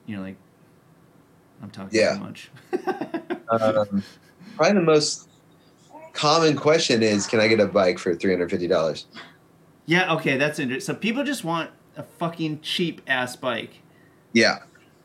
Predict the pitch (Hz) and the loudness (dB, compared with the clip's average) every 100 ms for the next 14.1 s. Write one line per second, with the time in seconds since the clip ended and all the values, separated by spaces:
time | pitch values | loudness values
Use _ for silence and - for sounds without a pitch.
0 | _ _ - - - - _ _ - 214 | _ _ -20 -14 -14 -14 _ _ -10 -4
1 | 247 113 127 208 196 233 226 151 185 175 | -2 -2 -6 -2 2 4 6 6 6 4
2 | 156 160 139 175 196 175 139 127 123 123 | 4 2 2 2 4 6 6 6 4 6
3 | 120 113 101 - - 117 127 113 123 139 | 6 6 4 0 2 4 6 6 6 6
4 | 117 101 107 92 - 110 127 123 110 110 | 4 6 4 4 0 2 4 4 4 4
5 | 123 127 120 104 - 117 113 - - 110 | 4 4 4 4 4 4 4 0 0 0
6 | 78 85 78 69 _ - - - - - | 2 0 0 -4 _ -20 -20 -20 -20 -20
7 | _ - 90 92 92 107 107 - - - | _ 2 4 4 4 4 2 2 0 -2
8 | - _ _ - 104 101 117 120 117 110 | -12 _ _ -8 0 2 2 -2 -2 -2
9 | 98 98 104 110 - 156 151 127 143 143 | 0 2 2 0 2 2 4 4 4 4
10 | 127 117 104 117 110 - 101 104 95 92 | 4 6 4 4 4 2 2 4 4 4
11 | 98 101 101 101 90 85 107 101 82 - | 2 2 2 4 2 2 2 2 0 -6
12 | - 98 90 85 71 60 - 95 95 - | -4 0 2 2 0 -4 0 0 0 -4
13 | - 107 101 98 90 - 110 104 104 104 | -2 0 2 2 2 2 0 4 6 4